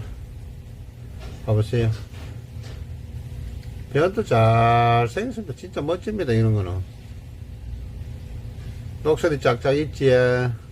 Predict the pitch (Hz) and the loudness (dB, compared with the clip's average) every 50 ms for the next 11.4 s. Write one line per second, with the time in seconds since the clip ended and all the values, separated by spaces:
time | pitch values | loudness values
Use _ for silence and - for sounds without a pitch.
0 | - - 101 92 92 90 98 101 98 92 - - 104 90 82 78 82 98 113 131 | -8 -6 -4 -2 -2 0 0 0 -2 -2 -4 -4 -4 -2 -2 -2 -4 -4 -2 -2
1 | 135 131 - - - - - - - - - - - - - - - - - - | -4 -4 -6 -10 -12 -12 -12 -12 -12 -12 -12 -12 -10 -10 -10 -10 -10 -10 -10 -10
2 | - - - - - - - - - - - - - - - - - - - - | -10 -10 -10 -10 -10 -10 -8 -8 -8 -8 -8 -8 -8 -8 -8 -10 -10 -10 -10 -10
3 | - - - - - - - - - - - - - - - - 170 160 156 143 | -10 -10 -10 -10 -10 -10 -10 -10 -10 -10 -10 -10 -10 -6 -2 2 4 4 6 6
4 | 127 117 110 110 117 110 113 113 113 117 117 120 120 120 123 131 143 156 156 151 | 6 4 4 4 6 6 8 8 8 6 6 4 4 4 2 2 2 2 4 4
5 | 147 143 135 131 127 127 131 127 113 113 - - - - - - - - - - | 4 6 6 6 6 4 4 2 0 -4 -8 -12 -16 -14 -14 -14 -14 -14 -14 -16
6 | - - - - - - - - - - - - - - - - - - - 139 | -14 -14 -14 -14 -16 -14 -14 -12 -12 -12 -12 -12 -12 -10 -10 -8 -8 -2 2 4
7 | 143 165 185 208 196 160 139 123 - 160 175 185 165 165 156 151 151 151 147 147 | 4 4 6 6 6 8 6 6 6 4 4 4 6 6 4 4 4 4 2 2
8 | 143 127 - - - - - - - 160 160 165 165 160 156 - 156 - 139 135 | 0 -2 -4 -8 -12 -14 -10 -6 -4 0 2 2 2 2 2 2 2 2 2 2
9 | 127 131 131 131 131 131 131 131 131 131 135 151 165 170 165 156 151 147 175 170 | 2 4 4 4 6 6 6 6 4 4 4 4 2 2 2 0 0 -2 -2 -2
10 | - 170 165 160 156 139 113 107 - - - 123 107 - - 110 107 - 135 123 | -2 0 0 0 2 0 0 0 -2 -4 -2 -2 -2 0 0 0 2 4 4 4
11 | 101 87 92 104 131 151 143 | 4 2 2 2 0 0 -2